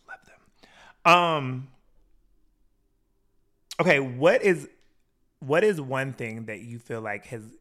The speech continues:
you've gotten away from that you want to kind of get back into? So, for instance, I'll give you a for instance, 'cause I, what made me think of this question was, like,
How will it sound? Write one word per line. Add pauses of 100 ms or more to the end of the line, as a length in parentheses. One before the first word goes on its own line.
you've
gotten
away
from
that
you
want
to
kind
of (460)
get
back
into? (1900)
So,
for
instance,
I'll
give
you
a
for
instance,
'cause
I,
what
made
me
think
of
this
question
was,
like,